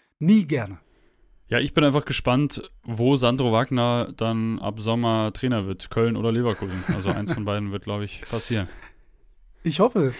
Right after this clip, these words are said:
Speaker 1: dass er wieder zurückkommt. Ich würde mich freuen. Und dem Podcast würde es sicher auch gut
Speaker 2: Das
Speaker 1: tun.
Speaker 2: würde dem Podcast sehr gut tun.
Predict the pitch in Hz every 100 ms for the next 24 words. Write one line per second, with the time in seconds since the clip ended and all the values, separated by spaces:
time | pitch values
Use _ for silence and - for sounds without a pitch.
0 | - 147 147 135 135 131 127 127 131 120
1 | 147 147 165 180 185 - 185 143 98 -
2 | - - 147 139 143 127 156 196 175 180
3 | 175 175 180 165 147 95 113 110 101 98
4 | 98 90 98 - - - 117 117 98 92
5 | 117 127